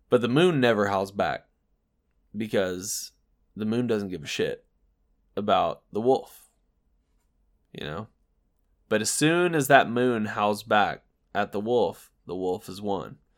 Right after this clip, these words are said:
And I feel like there's something to that, but at the same time, I really just wanna see a demoralizing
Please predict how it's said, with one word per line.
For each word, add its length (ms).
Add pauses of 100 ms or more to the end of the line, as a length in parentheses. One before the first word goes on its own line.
(360)
And 100
I 80
feel 420
like 600 (220)
there's 460
something 640
to 240
that, 360 (800)
but 160
at 100
the 60
same 380
time, 540 (840)
I 80
really 400
just 220
wanna 160
see 180
a 60
demoralizing 960